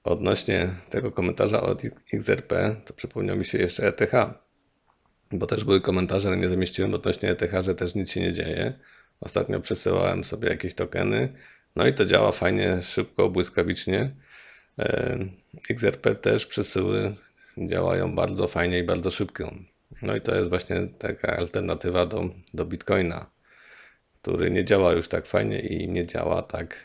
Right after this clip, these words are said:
tak szybko. Czy te kryptowaluty odbiją? Pewno tak. Zobaczymy, czas pokaże, ale na E T H też już nam się sieć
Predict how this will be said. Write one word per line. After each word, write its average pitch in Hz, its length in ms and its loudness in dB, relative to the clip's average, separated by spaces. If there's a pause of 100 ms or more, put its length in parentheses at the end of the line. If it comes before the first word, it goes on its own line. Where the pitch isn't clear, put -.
(540)
tak - 220 -8
szybko. - 540 -4 (1300)
Czy 135 160 4
te 131 240 6
kryptowaluty 120 840 4 (340)
odbiją? 98 520 0 (400)
Pewno 82 360 0
tak. - 520 4
Zobaczymy, 101 600 -2 (160)
czas 95 200 -2
pokaże, 104 520 2
ale 92 320 4 (440)
na - 220 0
E 92 100 4
T - 140 2
H - 180 2
też 104 280 2
już 104 200 0
nam 95 180 -4
się - 180 -4
sieć - 480 -2